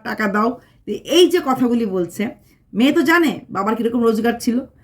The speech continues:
বাবা কত রোজগার করতে পারতো। প্লাস লাস্ট ওয়ান ইয়ার বাবা তো শুধু ছেলের ঘর আর মেয়ের ঘরে বানাতে ব্যস্ত ছিল, বাবার প্রাইভেট কোনো টাকা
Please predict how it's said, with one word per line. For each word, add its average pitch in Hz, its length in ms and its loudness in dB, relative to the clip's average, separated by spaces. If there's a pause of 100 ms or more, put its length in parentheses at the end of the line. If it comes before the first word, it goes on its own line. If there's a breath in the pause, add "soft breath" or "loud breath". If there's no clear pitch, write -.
(180)
বাবা 220 180 0
কত 247 120 0
রোজগার 247 220 2
করতে 233 180 -4
পারতো। 247 280 -6
প্লাস 277 360 0 (440)
লাস্ট 240 380 -4
ওয়ান 226 360 -2
ইয়ার 302 240 0 (360 loud breath)
বাবা 220 240 2
তো 277 180 0
শুধু 294 420 2 (280 loud breath)
ছেলের 277 380 4
ঘর 277 300 2
আর 277 60 0
মেয়ের 269 280 -2
ঘরে 254 240 0
বানাতে 277 240 0
ব্যস্ত 240 200 -4
ছিল, 165 260 -4 (460 soft breath)
বাবার 233 380 2
প্রাইভেট - 560 0
কোনো 220 200 -4
টাকা 220 500 -2